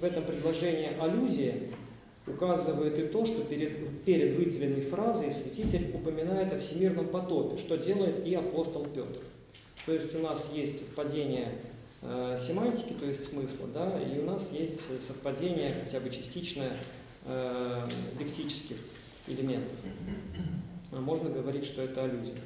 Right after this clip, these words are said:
Э, четырнадцатый слайд.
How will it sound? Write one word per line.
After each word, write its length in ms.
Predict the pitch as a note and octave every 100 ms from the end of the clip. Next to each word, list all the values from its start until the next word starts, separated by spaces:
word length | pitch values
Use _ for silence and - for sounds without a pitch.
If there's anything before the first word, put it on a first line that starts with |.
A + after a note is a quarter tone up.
| - - - - - - - - -
Э, 560 | - B2+ B2 B2 A#2+ B2
четырнадцатый 560 | - - C#3+ C3 - B2
слайд. 320 | B2 B2 A2+